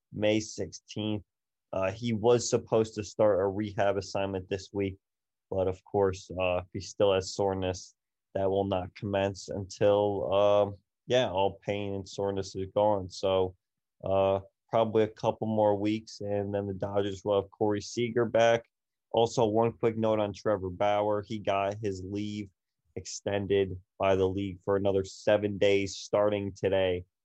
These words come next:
starting on Friday. So it was supposed to go through Sunday. Uh, you had seven days to today's date, so it's really just an extra five days, uh, to the original,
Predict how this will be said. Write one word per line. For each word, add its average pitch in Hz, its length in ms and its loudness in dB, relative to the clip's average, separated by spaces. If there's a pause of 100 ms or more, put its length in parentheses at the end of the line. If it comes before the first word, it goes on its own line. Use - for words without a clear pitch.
(240)
starting 104 400 0
on 92 220 -4
Friday. 92 440 0
So 90 480 0 (320)
it - 60 -2
was 107 180 0
supposed 110 360 -2
to 110 60 -6
go 104 280 0 (120)
through 101 260 -4
Sunday. 104 800 0 (440)
Uh, 90 240 -2
you 98 180 -2
had 98 220 0
seven 107 420 -2
days 104 360 0
to 98 340 -10
today's 101 400 0
date, 92 360 0
so 98 200 0
it's 95 160 -6
really 98 240 2
just 92 240 -6
an 90 100 -6 (100)
extra 98 340 -4 (120)
five 95 400 0
days, 92 440 4 (380)
uh, 90 160 0
to 98 200 -2
the 92 320 -2
original, 90 760 -2